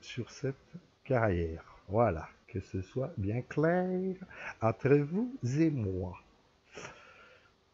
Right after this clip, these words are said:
Bon, euh, mine de rien, euh, même si cette machine va bien,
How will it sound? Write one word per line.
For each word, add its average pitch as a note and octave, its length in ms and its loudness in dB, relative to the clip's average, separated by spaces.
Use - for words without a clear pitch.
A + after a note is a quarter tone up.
Bon, C3 340 8
euh, F#2 440 2
mine C3 220 2
de G2 100 2
rien, E3 480 2
euh, G2+ 320 -2
même G#2+ 300 -2
si - 240 -8
cette - 300 -8
machine G2 420 -2
va E2+ 140 -2
bien, F3 340 0